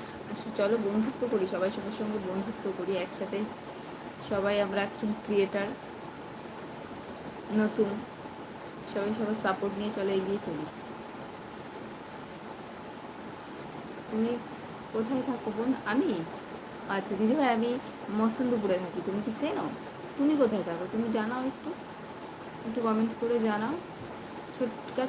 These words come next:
চক্র-, উম, চ্যাটার্জি, তুমি না কমে-, আমার লাইভে একটা লাইক দাও না, একটা লাইক করবে প্লিজ, খুব ভালো লাগবে লাইক দিলে। আর এখানে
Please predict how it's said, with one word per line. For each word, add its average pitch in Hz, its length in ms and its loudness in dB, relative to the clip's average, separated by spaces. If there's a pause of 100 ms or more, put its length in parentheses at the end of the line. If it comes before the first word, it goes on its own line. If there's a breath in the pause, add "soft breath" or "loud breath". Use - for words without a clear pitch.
(120)
চক্র-, 233 260 2 (160)
উম, 214 200 4
চ্যাটার্জি, 220 600 2
তুমি 226 180 4
না 254 280 4
কমে-, 196 460 2
আমার 208 240 2 (300)
লাইভে 202 280 4
একটা 220 260 2
লাইক 180 280 2 (100)
দাও 175 100 -2
না, 170 140 -4
একটা 185 220 -4
লাইক 175 200 0 (120)
করবে 190 220 -2 (100)
প্লিজ, 190 180 2 (240)
খুব 220 80 -2 (100)
ভালো 175 180 -2
লাগবে 165 280 -2
লাইক 160 180 0 (140)
দিলে। 156 160 -6 (2250)
আর 196 80 0
এখানে 214 380 2